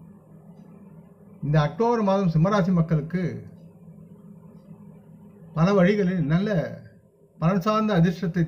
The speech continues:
தரும் சூழல்கள் இருக்கிறது. நீங்கள் செய்ய வேண்டியதெல்லாம் உங்கள் திறனை நம்புவது மற்றும் உங்களுக்கு வரும் எந்த வாய்ப்பையும் விட்டுவிடாமல்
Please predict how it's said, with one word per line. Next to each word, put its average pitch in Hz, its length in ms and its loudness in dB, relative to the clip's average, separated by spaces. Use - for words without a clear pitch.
தரும் 165 280 2
சூழல்கள் 175 520 2
இருக்கிறது. 139 440 -2
நீங்கள் 190 320 2
செய்ய 180 240 2
வேண்டியதெல்லாம் 180 640 2
உங்கள் 156 280 2
திறனை 208 320 0
நம்புவது 185 400 4
மற்றும் 165 320 -2
உங்களுக்கு 156 420 2
வரும் 208 260 0
எந்த 196 140 2
வாய்ப்பையும் 175 500 0
விட்டுவிடாமல் 156 600 -4